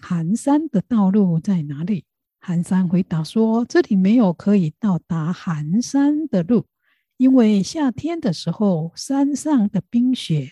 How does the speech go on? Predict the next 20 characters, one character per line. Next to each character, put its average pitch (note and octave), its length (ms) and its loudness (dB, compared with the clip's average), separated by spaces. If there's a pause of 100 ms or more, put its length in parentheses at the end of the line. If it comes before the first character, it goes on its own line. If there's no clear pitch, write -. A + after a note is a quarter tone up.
(140)
还 D#3+ 160 -2
没 F#3 160 0
有 E3+ 160 0
消 G3 260 -2
融， E3+ 540 -2 (460)
即 E4 160 -2
使 A#3+ 200 -4
是 B3+ 360 0
太 D4+ 220 -6
阳 F#3+ 220 0
出 A3+ 240 -2
来 D3+ 220 0
了， E3+ 220 -2 (300)
路 C4+ 200 4
也 G3 180 4
被 G#3+ 360 4
浓 F#3 400 2
雾 B3+ 420 2
所 D#3+ 380 -4
笼 F3+ 200 -2